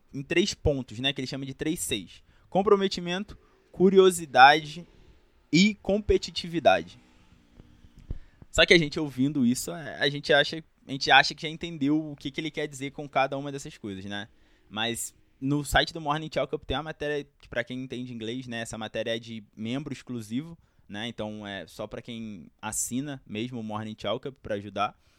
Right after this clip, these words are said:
É, mas é uma matéria muito interessante, então quem tiver, quem tiver esse acesso aí, leia.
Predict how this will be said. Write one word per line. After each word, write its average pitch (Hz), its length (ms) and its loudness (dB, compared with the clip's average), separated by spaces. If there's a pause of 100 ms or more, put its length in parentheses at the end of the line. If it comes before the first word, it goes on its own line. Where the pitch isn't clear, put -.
(300)
É, 101 400 -4
mas 117 420 -2
é 131 100 0
uma 147 120 4
matéria 151 260 2
muito 147 140 -6
interessante, 180 440 0
então 117 140 -12
quem 123 120 -12
tiver, 127 540 2
quem 117 160 -12
tiver 123 200 -6
esse 127 120 -2
acesso 123 420 -6
aí, 117 180 -8
leia. 123 340 -2